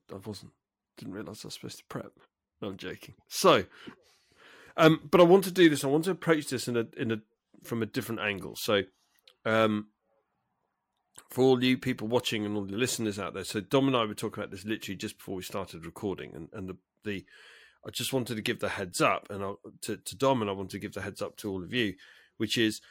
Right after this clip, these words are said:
I'm not going to start picking out, you know, U-, in-, U F O incidents, for example, and going into all of the minute detail of it. If you want to, to know more, so if this has whet your appetite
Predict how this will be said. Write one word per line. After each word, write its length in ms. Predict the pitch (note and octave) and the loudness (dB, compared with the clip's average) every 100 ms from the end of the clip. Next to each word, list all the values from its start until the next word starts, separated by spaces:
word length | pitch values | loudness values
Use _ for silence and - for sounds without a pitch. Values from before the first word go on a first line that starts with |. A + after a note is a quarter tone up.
| _ _ _ - | _ _ _ 0
I'm 160 | A#2+ | 6
not 180 | C3+ C#3+ | 6 4
going 200 | C3+ C3+ | 4 4
to 80 | B2+ | 4
start 380 | - D#3 C#3+ - - _ _ _ _ _ - | 4 6 6 4 -8 _ _ _ _ _ 4
picking 360 | F3 - C3+ | 4 6 2
out, 400 | C3 G2+ G2+ - _ _ _ _ _ - | 4 2 -2 -10 _ _ _ _ _ -6
you 140 | B2 | -4
know, 80 | G#2+ | -4
U-, 320 | G#2 A2 B2+ E3 | -6 -8 -8 -2
in-, 260 | D#3+ D#3 - _ | 2 2 0 _
U 220 | C3+ D3 | 6 6
F 140 | C#3+ C#3+ | 6 2
O 40 | |
incidents, 540 | B2+ C3 - G#2 F2 | 2 0 -2 -6 -8
for 100 | - | -8
example, 420 | G2+ A2 F2 - G#2+ | -8 -6 -6 -4 -4
and 120 | A#2 | 2
going 320 | C#3 B2+ A#2+ | 4 4 2
into 240 | A#2 G#2 A#2+ | -2 -2 -2
all 120 | A#2 | -2
of 100 | G#2 | -2
the 80 | A2 | -4
minute 480 | A2+ G#2 G#2+ G#2 - | -2 -2 -2 -4 -4
detail 360 | A2 G2 D#2+ | -6 -6 -10
of 100 | C#2 | -10
it. 100 | E2+ - | -10 -8
If 160 | G#2+ | -6
you 160 | C3 D#3+ | 0 0
want 240 | D3+ C#3 | 2 -2
to, 180 | - A#2 - _ _ - | -4 -8 -8 _ _ -10
to 100 | A#2 | -4
know 180 | A2+ A2 | 0 0
more, 480 | A2 A#2 D2+ D2+ A#2 - | 0 0 0 -4 -10 -10
so 140 | - | -4
if 80 | A#2 | 0
this 180 | D#3+ D3+ | 0 0
has 120 | C3 | -4
whet 220 | A#2 C#3 - | 0 0 0
your 100 | A#2+ | -2
appetite 600 | A#2 - - D#2 D#2 | -4 -8 -14 -10 -10